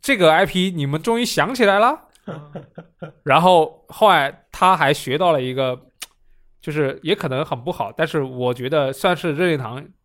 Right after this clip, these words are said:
Speaker 1: 之前比较固步自封的这么一个对我的印象，
Speaker 2: 嗯。
Speaker 1: 他有一个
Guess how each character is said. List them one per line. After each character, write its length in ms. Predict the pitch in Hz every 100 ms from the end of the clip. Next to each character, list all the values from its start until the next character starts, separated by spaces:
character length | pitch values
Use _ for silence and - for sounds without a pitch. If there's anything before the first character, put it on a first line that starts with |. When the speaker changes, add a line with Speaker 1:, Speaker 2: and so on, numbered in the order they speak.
| _ _ _
Speaker 1:
之 160 | - 185
前 180 | 143 131
比 80 | 127
较 140 | 143
固 240 | 143 180
步 260 | 156 185 143 143 _ -
自 160 | 190
封 220 | - 147
的 100 | 156
这 120 | 135 139
么 80 |
一 100 | 131
个 260 | 127 127 123 _ _
对 140 | - 202
我 160 | 131
的 80 | 123
印 180 | 170 147
象， 240 | 139 107
Speaker 2:
嗯。 60 | 190
Speaker 1:
他 80 | 160
有 100 | 131
一 60 |
个 300 | 131 135 135